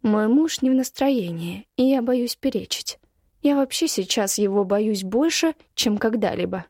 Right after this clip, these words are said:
«И телефон оставь», — говорит мне в спину, «чтобы никто не отвлекал.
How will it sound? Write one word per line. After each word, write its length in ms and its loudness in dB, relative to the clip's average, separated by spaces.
«И 100 0
телефон 640 0
оставь», — 640 -4
говорит 500 0
мне 240 2
в 60 -4
спину, 520 -2
«чтобы 400 0
никто 320 -2
не 140 2
отвлекал. 720 -2